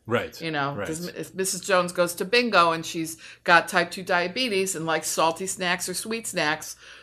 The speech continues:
Speaker 2: let's make sure when Missus Jones goes to bingo, there's some healthy snacks in her backpack that she brings
Speaker 1: Right.
Speaker 2: with her magic markers for the bingo set,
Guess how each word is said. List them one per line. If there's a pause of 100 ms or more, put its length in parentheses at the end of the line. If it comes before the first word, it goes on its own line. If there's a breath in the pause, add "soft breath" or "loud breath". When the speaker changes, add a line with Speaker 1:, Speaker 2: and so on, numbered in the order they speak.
(120)
Speaker 2:
let's
make
sure
when
Missus
Jones
goes
to
bingo, (320 soft breath)
there's
some
healthy
snacks
in
her (320 loud breath)
backpack
that
she
brings (140)
Speaker 1:
Right.
Speaker 2:
with
her (200 soft breath)
magic
markers
for
the
bingo
set,